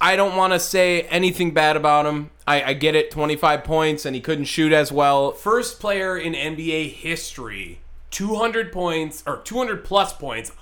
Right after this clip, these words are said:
Speaker 2: one hundred plus rebounds, fifty plus assists in a, in a playoff series.
Speaker 1: He, he was LeBron.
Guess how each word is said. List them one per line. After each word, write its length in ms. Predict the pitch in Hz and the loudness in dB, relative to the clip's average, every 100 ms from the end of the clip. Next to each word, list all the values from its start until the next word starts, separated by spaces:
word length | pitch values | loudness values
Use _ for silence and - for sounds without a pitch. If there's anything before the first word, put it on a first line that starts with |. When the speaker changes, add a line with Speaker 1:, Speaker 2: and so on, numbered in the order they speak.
| - - | -20 -10
Speaker 2:
one 260 | 135 190 214 | -2 0 0
hundred 380 | 208 196 190 | -4 -6 -8
plus 320 | - 180 175 147 | -4 -4 -4 -6
rebounds, 680 | 160 156 151 147 147 143 - - | -6 -2 -2 -2 -6 -10 -18 -20
fifty 480 | - 180 175 175 | -6 -4 -4 -8
plus 320 | 170 165 151 - | -8 -6 -4 -6
assists 600 | - 139 110 - - - - - - | -10 -8 -10 -10 -16 -18 -20 -20 -10
in 120 | 147 | -6
a, 280 | 139 120 117 - | -4 -4 -6 -12
in 80 | 135 | -12
a 60 | 135 | -10
playoff 380 | 139 127 98 | -6 -6 -6
series. 420 | - 101 80 78 123 | -10 -18 -18 -10 0
Speaker 1:
He, 220 | 185 180 | 0 0
he 320 | - 160 185 | -4 -4 -2
was 680 | 156 165 160 160 147 - - 127 | 4 4 6 4 0 -4 -6 -8
LeBron. 520 | 135 151 180 90 | -2 0 0 -2